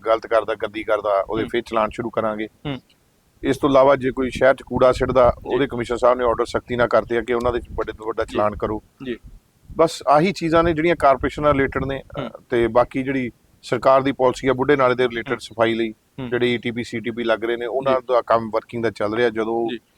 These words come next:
Speaker 1: ਚੱਲ ਪੈਣਗੇ ਉਸ ਤੋਂ ਟਾਈਮ
Speaker 2: ਇਹ
Speaker 1: ਅੱਗੇ
Speaker 2: ਜਿੱਦਾਂ
Speaker 1: ਰਿਜ਼ਲਟ ਆ ਜਾਣਗੇ।
Speaker 2: ਅੱਗ ਉੱਗ ਲਾਉਂਦੇ ਆ, ਬੂਟੇ ਸੜ ਜਾਂਦੇ ਜਾਂ ਫਿਰ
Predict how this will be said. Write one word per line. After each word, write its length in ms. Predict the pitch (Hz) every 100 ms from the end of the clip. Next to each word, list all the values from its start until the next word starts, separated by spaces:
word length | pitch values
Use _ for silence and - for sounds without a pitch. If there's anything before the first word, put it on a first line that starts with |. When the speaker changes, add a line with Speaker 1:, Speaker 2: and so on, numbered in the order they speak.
| _ -
Speaker 1:
ਚੱਲ 200 | 165 139
ਪੈਣਗੇ 300 | 139 135 127
ਉਸ 220 | 120 -
ਤੋਂ 120 | 117
ਟਾਈਮ 220 | 107 110 107
Speaker 2:
ਇਹ 60 |
Speaker 1:
ਅੱਗੇ 440 | 104 - 123 196 220
Speaker 2:
ਜਿੱਦਾਂ 180 | 226
Speaker 1:
ਰਿਜ਼ਲਟ 220 | 233 226 196
ਆ 40 |
ਜਾਣਗੇ। 260 | 180 156 156
Speaker 2:
ਅੱਗ 60 | -
ਉੱਗ 240 | 175 180
ਲਾਉਂਦੇ 240 | 165 160 165
ਆ, 20 |
ਬੂਟੇ 320 | 139 139 151
ਸੜ 220 | 143 139
ਜਾਂਦੇ 200 | 135 143
ਜਾਂ 140 | 143 151
ਫਿਰ 300 | 180 180